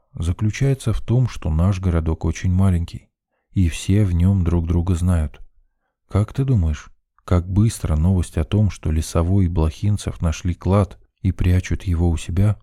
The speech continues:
разлетится по всему Энску?» «В смысле нашли? Мы же даже не знаем, есть ли он на самом деле. И уж тем более никто не знает, где он спрятан и как туда добраться»,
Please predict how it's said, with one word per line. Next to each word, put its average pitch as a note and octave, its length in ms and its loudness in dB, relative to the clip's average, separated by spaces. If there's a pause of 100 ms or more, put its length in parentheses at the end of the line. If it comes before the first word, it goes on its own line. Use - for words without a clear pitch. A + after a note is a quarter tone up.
разлетится G2 680 -2
по - 120 -6
всему G2 400 2
Энску?» - 340 -4 (760)
«В - 100 -16
смысле F2+ 420 0
нашли? E2 420 0 (580)
Мы F#2 160 4
же G2+ 120 2
даже G#2+ 280 4
не A2 120 4
знаем, A2 340 4
есть A2 360 2
ли B2+ 60 4
он B2+ 100 4
на B2+ 80 4
самом C#3 380 2
деле. B2 360 0 (380)
И G2+ 80 0
уж G#2+ 200 2
тем G#2 200 4
более A#2+ 300 4
никто A2+ 280 2
не A2 120 6
знает, G2+ 340 4
где F#2 200 2
он A2 120 4
спрятан A2+ 540 0
и - 20 -2
как A#2 240 -2
туда A#2 240 2
добраться», B2+ 540 2